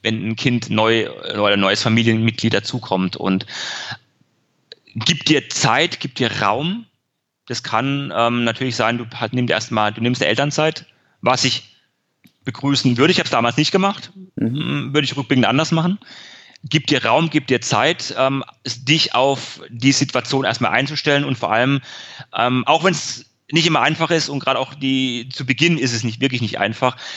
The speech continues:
Speaker 1: genieße es, versuche es wirklich zu genießen und, äh, in dieser Konstellation mit deiner Frau, mit deiner Partnerin, ähm, einfach so viele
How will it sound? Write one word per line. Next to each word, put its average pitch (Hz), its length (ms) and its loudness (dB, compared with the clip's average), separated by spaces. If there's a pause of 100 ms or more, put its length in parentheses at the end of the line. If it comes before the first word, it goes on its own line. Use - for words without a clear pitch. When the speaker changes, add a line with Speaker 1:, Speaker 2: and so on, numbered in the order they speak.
(100)
Speaker 1:
genieße 135 480 4
es, 101 80 0
versuche 135 380 -2
es 127 120 -4
wirklich 127 300 0
zu 131 100 -8
genießen 147 560 4
und, 127 380 4
äh, 120 160 4 (320)
in 139 160 2
dieser 135 240 4
Konstellation 120 600 -2
mit 123 100 0
deiner 107 160 0
Frau, 117 380 -2
mit 131 140 0
deiner 110 180 2
Partnerin, 123 840 0
ähm, 113 460 2
einfach 117 400 -2
so 120 180 -4
viele 151 420 4